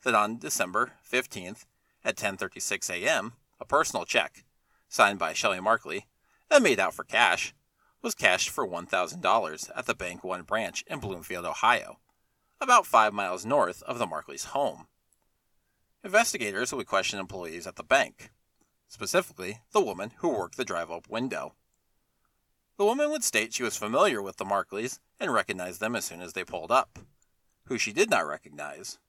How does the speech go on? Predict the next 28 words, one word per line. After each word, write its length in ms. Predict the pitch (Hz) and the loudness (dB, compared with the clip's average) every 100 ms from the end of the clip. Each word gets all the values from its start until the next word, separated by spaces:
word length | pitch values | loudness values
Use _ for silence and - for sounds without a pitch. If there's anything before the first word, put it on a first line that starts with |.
| - | -6
was 160 | 117 | -4
another 220 | 101 90 85 | -2 -4 -2
man 380 | 110 107 73 - _ - | 0 -2 -4 -16 _ -6
who 100 | 151 | -2
was 100 | 131 | 0
sitting 220 | - 85 | -2 -8
in 80 | 90 | -12
the 80 | 87 | -12
vehicle 400 | 90 82 87 85 | -10 -10 -10 -6
with 220 | 127 - | -8 -8
them. 260 | - - _ _ _ _ _ _ _ _ _ | -14 -14 _ _ _ _ _ _ _ _ _
According 320 | - 233 285 233 | -2 2 4 4
to 100 | 127 | 2
her, 320 | 82 101 - - | 0 -2 -4 -2
John 200 | 117 90 | 2 2
Markley 300 | 76 - 87 | 0 -6 -8
was 100 | 82 | -4
driving 320 | 98 120 131 | 0 0 0
the 80 | 92 | -6
truck, 400 | - 87 - - _ _ _ _ _ _ | -2 -2 -2 -8 _ _ _ _ _ _
with 240 | 185 214 - | 4 4 2
the 120 | 151 | -4
unknown 360 | 101 101 101 92 | -4 -4 -6 -2
man 300 | 123 104 110 | 0 0 -4
in 100 | 123 | -6
the 80 | |
passenger 460 | 127 139 143 101 - | -2 -2 -4 -8 -12
seat. 420 | - - - - | -12 -12 -14 -14